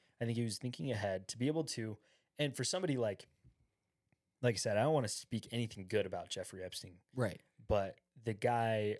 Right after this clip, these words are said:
Speaker 1: obviously was very analytical
Speaker 2: Yeah.
Speaker 1: and very thought out because he did this for a long, long time
Speaker 2: Yeah.
Speaker 1: without getting caught.
Speaker 2: Well, he was a smart guy for sure.
Speaker 1: Right.
Speaker 2: Like, and, you know,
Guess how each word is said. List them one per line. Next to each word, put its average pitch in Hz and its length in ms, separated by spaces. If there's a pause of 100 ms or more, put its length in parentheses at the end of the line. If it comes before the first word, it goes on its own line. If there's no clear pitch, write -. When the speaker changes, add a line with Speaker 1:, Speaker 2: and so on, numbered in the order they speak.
Speaker 1:
obviously 117 720 (500)
was 113 200
very 110 340
analytical 107 720 (360)
Speaker 2:
Yeah. 110 300
Speaker 1:
and 110 300
very 110 640 (120)
thought 95 260
out 85 240 (420)
because 107 320
he 117 120
did 113 300
this 104 220
for 104 220
a 98 60
long, 113 680
long 101 240
time 101 240
Speaker 2:
Yeah. 123 80
Speaker 1:
without 104 260
getting 92 200
caught. - 320 (280)
Speaker 2:
Well, 160 80
he 233 140
was 254 140
a 127 40
smart 123 420
guy 107 240
for 107 200
sure. 110 360
Speaker 1:
Right. 101 200
Speaker 2:
Like, - 40 (380)
and, 170 180
you 156 120
know, 131 400